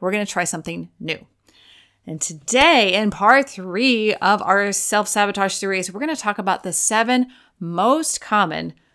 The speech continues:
self-sabotaging thoughts and how they come up and what to do about them. So I have a feeling you may recognize one or seven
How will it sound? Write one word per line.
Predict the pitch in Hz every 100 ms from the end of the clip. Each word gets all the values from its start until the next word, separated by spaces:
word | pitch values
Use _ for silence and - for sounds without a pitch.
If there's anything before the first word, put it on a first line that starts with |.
| _
self-sabotaging | - 202 180 - 180 175 175 170 160
thoughts | 151 170 220 - - - _
and | 185 156
how | 196
they | 180 170
come | - 180
up | 226 - _
and | 180 160
what | 175 -
to | 185
do | 160 156
about | - -
them. | - _ _ _ _
So | - 190 -
I | - 269
have | 403 415 403
a | 403 392
feeling | - 294 233 170 170
you | 185 190
may | 190 208 240
recognize | 240 202 196 202 185 180 180 - - _ -
one | 196 220 220 208
or | - 214 208 208 - - -
seven | - 170 175